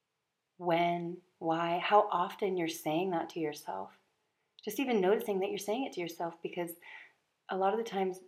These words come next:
when we speak to ourselves that way, it just seems like part of the background. It just seems like the makeup of who we are. But it is not true. It's just being reinforced by your repeating of it.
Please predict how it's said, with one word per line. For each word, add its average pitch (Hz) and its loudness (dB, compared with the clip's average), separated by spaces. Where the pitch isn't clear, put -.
when 185 0
we 175 0
speak 170 -4
to - -2
ourselves 190 2
that 208 4
way, 240 0
it 170 -6
just - -4
seems 190 0
like 185 -2
part 165 -2
of 165 -4
the 165 0
background. 151 -2
It 147 -8
just - -10
seems 175 -2
like 151 -4
the 165 -4
makeup 156 -2
of - -8
who 160 -4
we 151 -4
are. 147 -2
But 147 0
it 180 -6
is 196 0
not 208 0
true. 202 0
It's 196 -6
just - -4
being 180 2
reinforced 180 0
by 170 4
your 170 -2
repeating 165 -4
of 147 -4
it. 120 -8